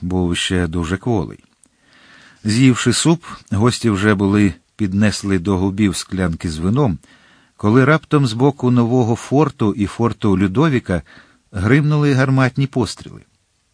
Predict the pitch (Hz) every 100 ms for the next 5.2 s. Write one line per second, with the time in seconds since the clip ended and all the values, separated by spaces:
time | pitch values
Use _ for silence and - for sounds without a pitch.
0 | _ _ _ _ - 101 123 123 123 110
1 | 120 107 - 113 107 117 110 101 104 104
2 | 101 - 123 127 127 123 123 107 104 92
3 | 104 98 92 101 82 - 90 87 98 90
4 | 85 85 82 92 80 95 - 92 110 165
5 | - 165